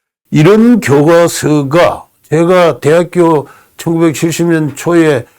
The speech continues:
학생운동하면서 모여서 선배들로부터 교육받은 그, 그러한 역사관입니다. 그러한 역사관이 떳떳하게 교과서로 집필되어서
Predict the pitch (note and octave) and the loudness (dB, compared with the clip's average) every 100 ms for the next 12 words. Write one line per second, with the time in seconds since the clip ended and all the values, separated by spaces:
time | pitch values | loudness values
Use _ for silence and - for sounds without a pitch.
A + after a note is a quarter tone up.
0 | C3+ - F3+ F3+ F3 E3+ D#3 D#3+ E3 C#3+ | -12 -6 -2 0 0 0 0 0 -2 -2
1 | E3+ F3 D#3+ - _ D3 D3 D#3 D#3 D3+ | 0 0 -2 -8 _ -8 -4 -2 0 0
2 | C#3 B2 - E3 D#3 D3+ C#3+ C3 D3+ C3+ | -2 -2 -4 -2 -2 -2 -2 -2 -4 -2
3 | C#3+ D3 C#3+ D3+ C3+ A#2+ A#3 A#3+ - - | -2 -2 -2 -2 -2 0 0 2 0 0
4 | G3+ B3+ G3+ C#3 B2+ D3+ C#3 A#2+ A2+ - | -2 -2 -2 -4 -4 -2 -2 -6 -10 -12
5 | - - G#3 B3+ A#3 - - F#3+ D#3+ D3+ | -16 -6 -2 0 -2 -2 -4 -4 -2 -2
6 | E3 - E3+ F3+ D#3 D#3 D#3 D#3 F3+ E3+ | -4 -4 -2 0 -2 0 0 0 -2 -4
7 | - - - - G#3 A3 A#3 A#3+ A3+ A#3+ | -6 -20 -20 -4 -2 0 2 2 2 0
8 | G#3 - A#2+ F#3 G3+ A#3 G#3+ - G3+ G3 | 0 -4 -2 0 2 2 0 -2 0 2
9 | G3 F#3+ - - F#3+ F3+ F3+ F3+ D#3 F#3 | 2 0 -8 -6 -4 0 2 2 0 2
10 | F#3+ | 2